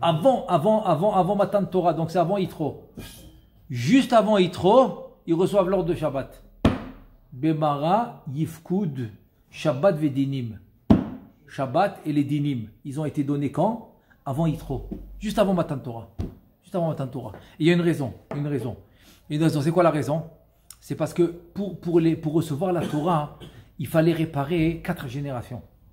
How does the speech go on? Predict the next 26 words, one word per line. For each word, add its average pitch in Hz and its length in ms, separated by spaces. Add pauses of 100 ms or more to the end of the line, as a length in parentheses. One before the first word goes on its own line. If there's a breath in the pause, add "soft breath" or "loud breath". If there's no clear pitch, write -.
(800)
Quatre 202 160
générations, 156 400
il 120 60
fallait. 120 180
C'est 160 120
quoi 190 120
les 175 80
quatre 170 140
générations 151 320
qu'il 123 100
fallait 147 120
réparer 135 420 (420 loud breath)
pour 180 160
recevoir 156 320
la 139 100
Torah ? 151 420 (340 soft breath)
C'est 151 200
le 151 260
Dor 160 380
Am-, 156 240
le 156 200
Dor 147 280
Enoch, 143 680 (500 soft breath)
le 135 80
Dor 156 260
Amaboul, 151 680